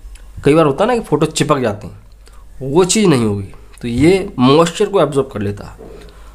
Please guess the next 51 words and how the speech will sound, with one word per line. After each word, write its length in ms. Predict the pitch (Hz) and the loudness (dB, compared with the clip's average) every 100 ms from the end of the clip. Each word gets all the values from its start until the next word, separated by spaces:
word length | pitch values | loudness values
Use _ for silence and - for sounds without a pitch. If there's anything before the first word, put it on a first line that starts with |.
| - | -4
अपने 380 | 127 - 196 214 | -2 2 4 4
वेट 420 | 156 123 151 175 | 2 2 2 0
का 240 | - 156 156 | 0 2 4
लगभग, 380 | 131 127 135 | 4 2 2
लगभग 320 | 143 135 143 - | 2 2 0 -4
तीस 220 | - 170 - | -2 -2 2
से 100 | 151 | 0
चालीस 400 | - 120 123 - | 2 0 0 -6
परसेंट 360 | 117 123 113 | -8 -8 -4
पानी 240 | 120 135 156 | 0 4 4
होल्ड 320 | 127 139 - | 4 4 4
कर 100 | 143 | -2
सकता 300 | 107 - 110 | -6 -12 -12
है 120 | 104 | -12
ये 120 | - - - - - - - - - - | -14 -18 -20 -20 -20 -20 -20 -20 -16 -4
अपने 200 | 127 117 | 0 2
वेट 220 | 110 104 | 0 -4
का। 140 | - - - - - - - | -10 -16 -18 -20 -20 -20 -4
वो 40 | 190 | 2
तो 140 | 214 | 2
बड़े 240 | 180 202 196 | 4 4 4
काम 240 | 160 170 | 2 2
की 140 | 190 | 0
चीज़ 240 | 180 135 101 | -4 -4 -6
है। 200 | 90 95 - - - - - - - - - - - - | -10 -14 -20 -20 -20 -20 -20 -20 -20 -20 -20 -20 -20 -6
अब 160 | 120 143 | 0 2
आती 300 | 143 143 190 | 2 2 0
बात 280 | 170 160 - | 2 2 0
कि 60 | |
इसको 200 | 175 - | -2 0
खाने 260 | - 131 147 | 0 2 0
पे 120 | 147 | 0
क्या 160 | 135 104 | -2 -2
होगा। 280 | 95 92 87 - | -2 -8 -14 -2
देखो, 180 | 135 113 | -2 0
जैसा 240 | 110 123 | 0 2
कि 60 | 143 | 4
मैंने 140 | 143 | 4
आपको 180 | 135 135 | 2 -2
बताया, 240 | 120 147 | 0 0
ये 80 | 156 | 0
पॉइजनस 520 | 156 117 117 127 123 | 0 2 2 2 0
नहीं 240 | 120 127 120 | 0 0 0
है। 120 | 156 - | -4 -6
ये 120 | 151 165 | 2 4
दो 200 | 175 175 | 4 2
तरह 160 | 165 | 2
के 120 | 151 | 2
आता 220 | 135 113 117 | 0 0 0
है 60 | |
basically, 400 | 110 104 113 143 | 0 -2 -2 -4